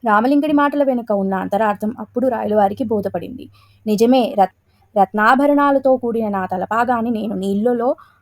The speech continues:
విసిరేయలేను. పందెంలో నువ్వు గెలిచావు, నీకు, నీకు బహుమతి ఇవ్వాల్సిందే," అన్నారు రాయలవారు. "మహారాజా, నేను పందెం గెలవడమే కాదు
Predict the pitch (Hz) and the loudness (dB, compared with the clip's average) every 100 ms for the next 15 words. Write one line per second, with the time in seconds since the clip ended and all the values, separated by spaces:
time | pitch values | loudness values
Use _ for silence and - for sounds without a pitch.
0 | - 320 339 320 285 254 240 247 _ 226 | -4 -2 2 4 4 4 2 -6 _ -2
1 | 208 233 247 277 285 254 190 185 233 202 | 0 0 2 2 0 0 -4 -2 -2 0
2 | 190 240 - - _ - 277 254 196 220 | -2 -6 -8 -14 _ -4 -4 0 0 2
3 | 254 254 190 190 196 196 190 - 233 202 | 0 0 0 0 0 -4 -2 -2 -2 -2
4 | 196 269 226 208 196 185 - _ _ 220 | 0 2 2 0 -2 -4 -8 _ _ -4
5 | 214 202 190 220 226 _ - 311 339 247 | 0 2 2 0 -2 _ -2 0 2 0
6 | 196 240 277 233 - 240 233 233 247 262 | -2 0 -2 -2 -4 -2 0 0 -2 -2
7 | 190 185 | -4 -4